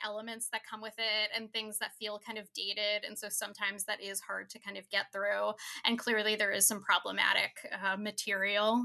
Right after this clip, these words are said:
um, both from the person that wrote the book and embedded, like, you know, in the movie as well. But, you know, I think the fact that it lends itself to conversations like this one makes it something that is pretty important and relevant.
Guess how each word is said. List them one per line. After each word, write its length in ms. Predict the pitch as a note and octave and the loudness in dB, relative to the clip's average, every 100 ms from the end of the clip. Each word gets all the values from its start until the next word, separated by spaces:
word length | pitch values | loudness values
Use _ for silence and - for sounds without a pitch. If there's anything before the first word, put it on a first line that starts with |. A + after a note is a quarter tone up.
| G#3+ | 2
um, 260 | G#3+ G#3+ | 0 0
both 240 | G#3 A3+ A3+ | 2 2 4
from 420 | A#3+ A3 G#3+ G#3+ | 4 4 4 -2
the 200 | A3 G#3+ | -4 -6
person 260 | - G#3 A3 | -4 -2 0
that 140 | G3 | -2
wrote 200 | G3 G3 | 0 -4
the 60 | A#3 | 0
book 340 | C#4 D4+ D4+ C#4+ | 6 8 8 4
and 400 | A3+ G#3+ G#3+ G#3+ | 4 6 6 4
embedded, 600 | G#3 G3+ F#3+ G3 G3 F#3+ - | -2 0 2 2 2 0 -6
like, 240 | F#3 F#3 _ | -6 -8 _
you 100 | G3 | -8
know, 80 | F3+ - | -8 -6
in 100 | G3 | -8
the 60 | F#3+ | -10
movie 280 | F#3 F3+ F3+ | -12 -8 -4
as 140 | - | -2
well. 360 | F3 F3 F3+ - | 2 2 2 0
But, 280 | F#3 F3+ F#3+ - - - - | 2 2 0 -4 -16 -14 -4
you 80 | - | 4
know, 240 | A#3 G3+ G3 - | 6 6 2 0
I 80 | A#3+ | 2
think 260 | C#4 C4 - | 4 2 0
the 80 | |
fact 260 | A#3+ A3+ A3 | 6 6 6
that 100 | A3 | 2
it 120 | G3 | 2
lends 360 | G#3+ G#3+ G#3 G#3 | 0 0 0 -2
itself 360 | G#3+ - F#3+ - | -4 -4 -4 -6
to 80 | |
conversations 880 | - G3 F#3+ F#3 - F#3 - G3 G3 F#3+ | -6 -4 -4 -4 -6 -6 -8 -10 -6 -4
like 200 | F3+ - - | -4 -6 -4
this 220 | F#3+ - | 0 0
one 460 | F#3+ F3 G3 G#3 - | 2 2 0 -4 -6
makes 220 | G3+ F#3+ | -2 -2
it 100 | - | -2
something 300 | - F#3+ F#3+ | -4 -4 -4
that 140 | F#3+ F#3 | -2 -2
is 320 | E3+ F#3+ - | 2 4 4
pretty 360 | - F3+ F#3 F3+ | 0 -2 -2 -4
important 520 | G#3 G3 F#3+ F#3+ F3+ - | -4 -2 -2 -2 -6 -2
and 280 | G3 F#3+ | -2 0
relevant. 480 | G3 F#3+ G3 - A#3+ | 2 2 4 0 -2